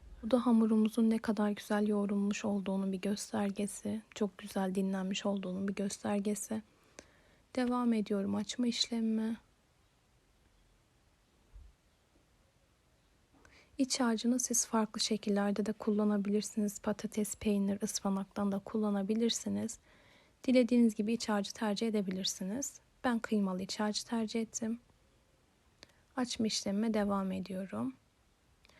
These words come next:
Bu arada buraya kadar geldiyseniz eğer kanalıma destek amaçlı yorum yapıp abone olmayı, tariflerden en önce siz haberdar olmak için bildirim zilini açmayı lütfen unutmayın. Açmaya devam ediyorum.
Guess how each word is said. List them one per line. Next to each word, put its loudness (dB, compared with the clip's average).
Bu 6
arada 4
buraya 2
kadar 0
geldiyseniz -2
eğer -4
kanalıma 2
destek -2
amaçlı 0
yorum 2
yapıp -2
abone 2
olmayı, -2
tariflerden 2
en 4
önce 2
siz -6
haberdar 2
olmak 2
için 2
bildirim 2
zilini 0
açmayı 0
lütfen -4
unutmayın. 0
Açmaya 0
devam 2
ediyorum. 0